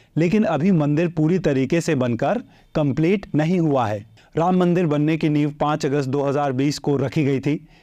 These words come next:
जिसके बाद तीन साल कंप्लीट हो चुके हैं, लेकिन अभी सिर्फ मंदिर का पहला चरण ही complete हुआ है।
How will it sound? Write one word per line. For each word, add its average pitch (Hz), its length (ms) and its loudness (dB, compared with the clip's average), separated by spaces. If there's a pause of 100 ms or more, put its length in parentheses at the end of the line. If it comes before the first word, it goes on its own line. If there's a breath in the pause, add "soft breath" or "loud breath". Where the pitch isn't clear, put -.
(160 soft breath)
जिसके 175 300 0
बाद 160 240 0
तीन 185 240 0
साल 156 240 -2
कंप्लीट 151 460 -2
हो 143 100 0
चुके 143 280 -2
हैं, 127 280 -4 (300 soft breath)
लेकिन 180 240 2
अभी 165 300 0
सिर्फ 196 260 -2
मंदिर 147 420 0
का 170 160 0
पहला 147 440 -2
चरण 143 340 -2
ही 156 120 0
complete 156 440 0
हुआ 147 240 0
है। 110 160 -6